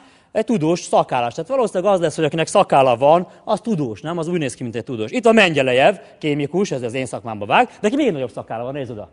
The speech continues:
Tehát látod, hogy itt van, nézd, ez egy közben, még nagyobb szakálla van, tehát lám, lám, akinek szakálla van, az a tudós. Ez nem biztos, hogy lehet extrapolálni minden határon túl, mert a Mikulásnak is nagy szakálla van, de őt nem azért szeretjük és tiszteljük, mert nagy tudós,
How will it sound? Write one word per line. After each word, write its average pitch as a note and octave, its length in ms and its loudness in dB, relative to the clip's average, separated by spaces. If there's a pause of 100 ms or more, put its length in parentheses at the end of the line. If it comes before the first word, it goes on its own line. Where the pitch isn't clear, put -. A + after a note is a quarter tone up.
(440)
Tehát C3 140 -14
látod, F3+ 460 -4
hogy D3+ 160 -12
itt F3 120 -10
van, D3 140 -12
nézd, C#3+ 140 -12
ez A#2 100 -12
egy G#2 120 -18
közben, F3+ 380 -12 (140)
még C4 140 -2
nagyobb G3+ 160 2
szakálla C3 400 -2
van, A3+ 260 2 (140)
tehát A3+ 140 -2
lám, G#3 300 4
lám, G3 180 -2
akinek D3+ 260 -4
szakálla G#3 480 2
van, A3 320 4 (160)
az A3 180 6
a G#3 100 8
tudós. G3 560 4 (1080)
Ez G#3 160 2
nem D4+ 160 6
biztos, G#3+ 280 2
hogy G3+ 80 -2
lehet F#3 200 4
extrapolálni E3 520 0
minden E3 240 -4
határon C#3+ 460 0
túl, B3+ 320 0 (200)
mert F3+ 140 -4
a - 20 0
Mikulásnak A3+ 580 2
is F#3 100 -8
nagy D#3+ 180 -4
szakálla G3 480 2
van, A3+ 320 4 (220)
de D3 120 -2
őt A3 120 4
nem C#4 120 4
azért E3+ 280 2
szeretjük D#3 380 -2
és D3+ 100 -4
tiszteljük, D3+ 380 -6
mert C3+ 140 -4
nagy C#3 200 -2
tudós, G#3+ 520 4